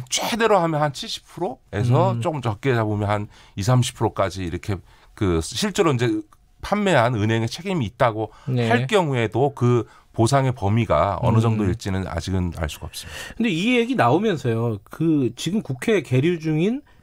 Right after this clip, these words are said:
Speaker 2: 금융소비자보호법 얘기가 나오고 있어요.
Speaker 1: 네,
Speaker 2: 근데
Speaker 1: 네, 네.
Speaker 2: 이 법이 만약에 통과가 됐다면 얘기가 좀 달라지는 건가요? 왜 이 얘기가 나오죠?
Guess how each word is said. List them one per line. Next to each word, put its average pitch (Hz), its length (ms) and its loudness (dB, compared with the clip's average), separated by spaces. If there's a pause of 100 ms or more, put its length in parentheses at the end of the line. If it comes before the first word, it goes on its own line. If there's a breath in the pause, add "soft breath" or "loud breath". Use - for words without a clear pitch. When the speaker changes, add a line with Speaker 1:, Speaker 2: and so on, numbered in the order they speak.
Speaker 2:
금융소비자보호법 214 1300 0
얘기가 113 240 0
나오고 104 300 -2
있어요. 98 320 -4
Speaker 1:
네, 90 200 2
Speaker 2:
근데 85 140 2
Speaker 1:
네, 82 100 -4
네. 82 260 -4
Speaker 2:
이 220 200 0
법이 202 320 2
만약에 160 680 2
통과가 277 360 0
됐다면 202 420 -2 (100)
얘기가 180 220 2
좀 269 120 -8
달라지는 190 480 2
건가요? 170 280 -4
왜 160 340 2
이 143 140 0
얘기가 127 240 0
나오죠? 98 340 -6